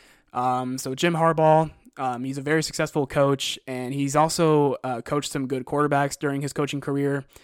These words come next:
When he was at Stanford, he coached Andrew Luck. Um, when he went to the Niners, he coached Alex Smith and Colin Kaepernick. And then when he went to Michigan, he coached J J McCarthy. And now he's going to the Chargers, where he'll be the coaching Justin Herbert.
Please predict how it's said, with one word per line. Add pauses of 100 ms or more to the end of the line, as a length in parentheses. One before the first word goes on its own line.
(200)
When
he
was
at
Stanford,
he
coached
Andrew
Luck. (240)
Um, (220)
when
he
went
to
the
Niners,
he
coached
Alex
Smith
and
Colin
Kaepernick. (500)
And
then
when
he
went
to
Michigan,
he
coached
J
J
McCarthy. (480)
And
now
he's
going
to
the
Chargers,
where
he'll
be
the
coaching (120)
Justin
Herbert.